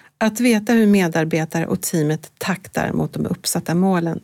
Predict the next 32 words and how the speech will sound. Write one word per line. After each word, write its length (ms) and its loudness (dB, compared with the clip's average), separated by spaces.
kan 240 0
tyckas 420 -2
vara 160 0
en 160 -2
hygienfaktor 960 -2
för 160 -6
alla 220 -2
ledare. 520 -4
Det 100 2
är 100 0
avgörande 580 4
för 140 -2
vilka 220 -2
prioriteringar, 1000 0
utvecklingsinsatser 1300 -4
och 100 -2
åtgärder 480 0
som 200 -6
sätts 300 -4
in. 220 -6
Utan 380 2
klarhet 600 -2
i 160 -4
hur 120 -6
teamet 480 -4
taktar 340 -8
mot 200 -6
målen 460 0
agerar 400 -4
ledaren 500 -4
i 60 -4
blindo. 480 -4